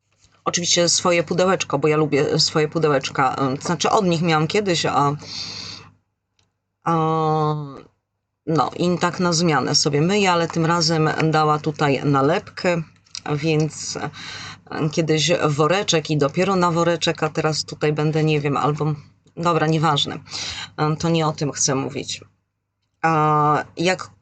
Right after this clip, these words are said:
brałam tę wątróbkę, e, to się zapytałam, e,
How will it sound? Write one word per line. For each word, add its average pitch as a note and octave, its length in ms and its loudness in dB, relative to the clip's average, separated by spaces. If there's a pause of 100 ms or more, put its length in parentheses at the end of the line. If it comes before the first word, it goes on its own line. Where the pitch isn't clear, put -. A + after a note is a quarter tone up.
(100)
brałam F3+ 480 2
tę D3 300 0
wątróbkę, D3 880 0 (1400)
e, E3 200 0
to F#3 120 0
się F3 160 2
zapytałam, G3 840 2
e, - 100 0